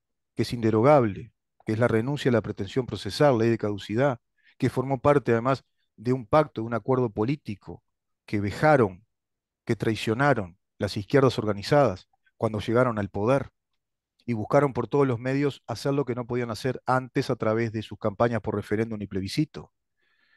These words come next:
O sea, rompieron el pacto, hasta Rosadilla lo llegó a decir, que estaba muy enojado con eso, el propio Huidobro, que no, no compartió eso de derogar, entre comillas, la ley de caducidad, cuando del otro lado sí tienen la amnistía,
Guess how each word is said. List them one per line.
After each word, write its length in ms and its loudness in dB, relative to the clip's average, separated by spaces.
O 60 -6
sea, 140 4
rompieron 440 2
el 120 0
pacto, 480 0
hasta 180 -2
Rosadilla 520 0
lo 80 -8
llegó 200 -10
a 20 -8
decir, 300 -14
que 80 -6
estaba 220 4
muy 100 -2
enojado 340 2
con 120 4
eso, 120 0
el 80 0
propio 260 -2
Huidobro, 480 2
que 80 -4
no, 220 -6
no 140 -4
compartió 640 2
eso 260 -2
de 260 0
derogar, 480 2
entre 240 -4
comillas, 560 -4
la 160 0
ley 140 2
de 100 0
caducidad, 600 0
cuando 280 -4
del 120 -2
otro 180 -2
lado 240 2
sí 160 -6
tienen 280 -8
la 60 -2
amnistía, 640 0